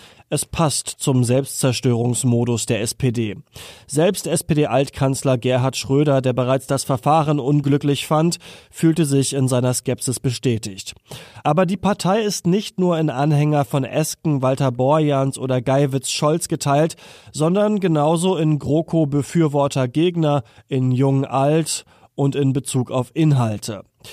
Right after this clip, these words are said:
In dieser Gemengelage müssen Esken und Walter Borjans ihren Ankündigungen nun Taten folgen lassen und mindestens den Koalitionsvertrag aufdröseln,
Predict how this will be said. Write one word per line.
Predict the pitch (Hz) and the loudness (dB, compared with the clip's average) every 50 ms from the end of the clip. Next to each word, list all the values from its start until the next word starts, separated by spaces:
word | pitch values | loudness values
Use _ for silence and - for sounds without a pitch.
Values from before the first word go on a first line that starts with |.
| - - 113 - | -20 -20 -10 -4
In | - 143 | -2 0
dieser | 151 190 190 226 214 | 0 0 2 2 2
Gemengelage | 185 196 151 139 139 143 147 139 123 120 120 131 147 180 185 | 2 2 2 4 4 4 2 2 2 2 2 2 2 0 0
müssen | 170 165 170 - - 170 | 2 0 0 0 -2 -4
Esken | - 123 160 156 - - - 180 170 | -2 -2 -2 -2 -4 -4 -2 -2 0
und | 156 143 131 | 0 0 0
Walter | 143 139 147 151 156 139 | 2 2 2 2 2 0
Borjans | 123 123 123 131 143 160 170 165 170 170 165 - | 0 0 0 2 2 2 2 2 2 0 0 -2
ihren | 147 160 160 147 143 | -2 0 0 0 0
Ankündigungen | 120 123 143 160 160 - - 160 156 156 151 156 147 135 151 156 165 165 156 | -2 -2 -2 -2 -2 -2 0 0 2 2 0 0 0 0 0 2 2 2 2
nun | 147 147 151 156 147 | 4 2 2 0 0
Taten | - 151 139 131 127 - - 120 113 | 0 0 2 2 0 0 -2 -4 -4
folgen | - - 117 113 113 113 123 | -2 -2 0 0 0 0 0
lassen | 127 127 135 135 - 190 185 170 | 0 0 0 -2 -2 -2 -2 -2
und | 160 151 151 | -2 0 0
mindestens | 147 156 170 190 180 180 147 - - 143 139 135 - | 2 2 2 2 2 0 -2 -2 -2 -2 -2 -2 -2
den | - 143 135 135 | -2 -2 -2 -2
Koalitionsvertrag | - - 135 127 127 131 131 - - 151 139 135 - - 131 117 - 127 120 113 - | -2 -2 0 0 0 -2 -2 -2 0 0 0 0 -2 -2 -4 -4 -2 -4 -4 -4 -2
aufdröseln, | - 123 127 120 - - 123 127 127 127 127 143 147 151 | 0 0 0 0 -2 -2 0 0 2 2 4 4 4 2